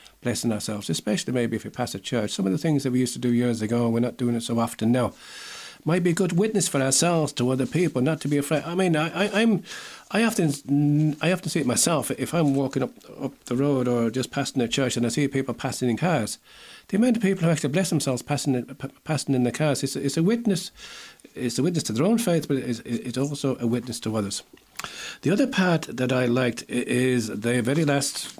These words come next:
sentence of the Gospel. A voice, a voice spoke, uh, from heaven. "This is my Son, the beloved, and my favor rests with him." We're all told this each day. We're sons and daughters of God.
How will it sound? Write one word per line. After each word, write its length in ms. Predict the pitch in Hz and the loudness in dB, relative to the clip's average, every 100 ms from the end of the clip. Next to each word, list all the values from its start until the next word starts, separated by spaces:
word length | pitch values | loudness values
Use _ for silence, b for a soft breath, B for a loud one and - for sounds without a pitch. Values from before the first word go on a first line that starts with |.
| - - - | -20 -20 -4
sentence 360 | 117 110 107 | -2 -2 -4
of 80 | 110 | -6
the 60 | 104 | -4
Gospel. 280 | 90 - 98 B B B _ - B B B | -4 -6 -14 B B B _ -20 B B B
A 100 | 113 | -6
voice, 420 | 107 131 170 - - | 0 2 0 -2 -4
a 100 | 123 | -2
voice 320 | 104 156 165 | 0 0 0
spoke, 580 | - 123 - _ - 92 95 104 | -2 -6 -6 _ -14 -12 -12 -8
uh, 400 | 104 101 107 104 | -6 -8 -10 -12
from 200 | - 117 | -2 0
heaven. 260 | 107 85 85 B B B B B _ | 0 -4 -12 B B B B B _
"This 200 | 113 - | -4 -2
is 100 | 131 | 0
my 140 | 180 | 2
Son, 440 | 208 175 160 175 151 | 2 4 4 2 0
the 100 | 123 | -2
beloved, 500 | 117 117 123 123 117 - _ | 0 2 2 0 -2 -14 _
and 80 | 107 | -4
my 120 | 113 | -2
favor 360 | - 110 110 110 | -2 -2 0 -2
rests 380 | 104 - - | -2 -6 -10
with 180 | - 95 | -12 -10
him." 160 | 101 76 b b b - _ B B B B B B B B B B | -10 -10 b b b -20 _ B B B B B B B B B B
We're 240 | - 170 185 | 0 2 4
all 280 | 208 254 240 | 4 4 2
told 380 | - 147 131 | 2 2 2
this 200 | 120 117 | 2 2
each 260 | 120 117 - | 2 0 0
day. 280 | 123 117 92 B B B B B B _ _ - | 2 2 0 B B B B B B _ _ -20
We're 320 | - 127 143 | -8 -2 0
sons 580 | 143 - 175 202 214 202 | 0 0 2 4 4 4
and 120 | 175 | 2
daughters 400 | 139 123 120 113 | 2 0 -2 -4
of 100 | 110 | -4
God. 300 | 104 90 | -6 -6